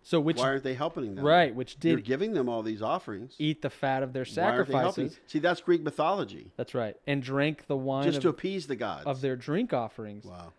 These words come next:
Speaker 1: Let them rise up and help you and be your protection. Come on, what about
Speaker 2: Yeah.
Speaker 1: your gods? Let 'em help
Speaker 2: Yeah,
Speaker 1: you.
Speaker 2: yeah.
Speaker 1: See now that I, even I am he,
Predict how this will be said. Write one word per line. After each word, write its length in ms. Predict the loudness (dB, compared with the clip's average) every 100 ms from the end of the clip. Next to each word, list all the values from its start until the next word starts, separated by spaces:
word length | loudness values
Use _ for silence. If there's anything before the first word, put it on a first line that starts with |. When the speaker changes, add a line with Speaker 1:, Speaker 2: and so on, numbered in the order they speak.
| 0
Speaker 1:
Let 180 | 2 2
them 160 | 2
rise 400 | 4 6 6 4
up 160 | 2 0
and 80 | 0
help 320 | 2 2 2
you 200 | 0 2
and 100 | 0
be 80 | -2
your 180 | 2 0
protection. 800 | 0 0 -2 -2 -2 0 0 0
Come 180 | 2
on, 280 | 4 6 6
what 100 | 6
about 140 | 6 4
Speaker 2:
Yeah. 60 |
Speaker 1:
your 100 | 2
gods? 340 | -2 -2 0 2
Let 80 | 2
'em 60 |
help 160 | 4 2
Speaker 2:
Yeah, 260 | 0 -4
Speaker 1:
you. 280 | -2 0 0 -4
Speaker 2:
yeah. 280 | -6 -10 -12 -16 -20 -20 _
Speaker 1:
See 300 | -8 0 4
now 300 | 6 6 6
that 200 | 4 6
I, 360 | 8 10 8
even 340 | 6 0 2 2
I 320 | 2 2 4
am 160 | 4 2
he, 480 | 0 -2 -2 -4